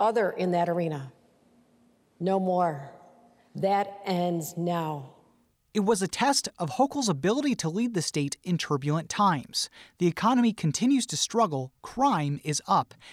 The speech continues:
Speaker 2: and the covid nineteen pandemic feels never-ending. But Hochul said New York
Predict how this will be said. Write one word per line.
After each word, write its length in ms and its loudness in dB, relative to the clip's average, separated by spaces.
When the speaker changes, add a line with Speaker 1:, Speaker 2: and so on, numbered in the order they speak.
Speaker 2:
and 100 0
the 60 4
covid 320 0
nineteen 400 2
pandemic 540 -2
feels 320 -2
never-ending. 760 -2
But 140 -8
Hochul 400 0
said 300 -2
New 120 4
York 360 2